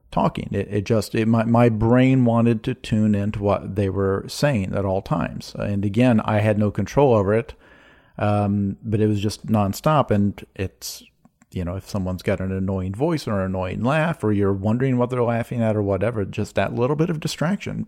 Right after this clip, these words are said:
was a big factor in, like, my quality of life.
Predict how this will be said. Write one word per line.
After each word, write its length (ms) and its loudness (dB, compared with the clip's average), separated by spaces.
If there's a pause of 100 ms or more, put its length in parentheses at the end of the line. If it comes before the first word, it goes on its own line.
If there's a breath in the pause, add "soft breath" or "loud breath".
(140)
was 300 0
a 220 -4
big 300 -2
factor 460 -2
in, 80 -2
like, 200 -4
my 180 -2 (160)
quality 480 -2
of 100 -2
life. 460 -4